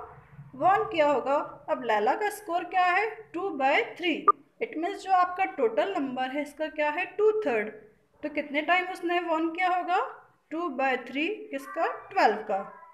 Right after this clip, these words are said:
Twelve time का हम टू by three निकालेंगे तो क्या हो जाएगा, थ्री वन जा थ्री, थ्री फ़ोर जा ट्वेल्व और फ़ोर टू जा eight। Time में क्या हो गया, Eight time, और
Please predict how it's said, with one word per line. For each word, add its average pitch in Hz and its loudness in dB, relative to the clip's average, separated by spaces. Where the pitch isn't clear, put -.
Twelve 277 2
time 226 2
का 269 -2
हम 294 0
टू 311 -6
by 269 0
three 381 -2
निकालेंगे 214 -4
तो 220 -6
क्या 285 0
हो 311 0
जाएगा, 294 0
थ्री 269 -4
वन 247 -4
जा 226 -2
थ्री, 262 -6
थ्री 247 -8
फ़ोर 214 -4
जा 247 -4
ट्वेल्व 254 -4
और 254 -2
फ़ोर 233 -2
टू 247 -6
जा 294 2
eight। 311 0
Time 226 0
में 285 -4
क्या 311 2
हो 311 2
गया, 330 2
Eight 440 0
time, 208 0
और 339 4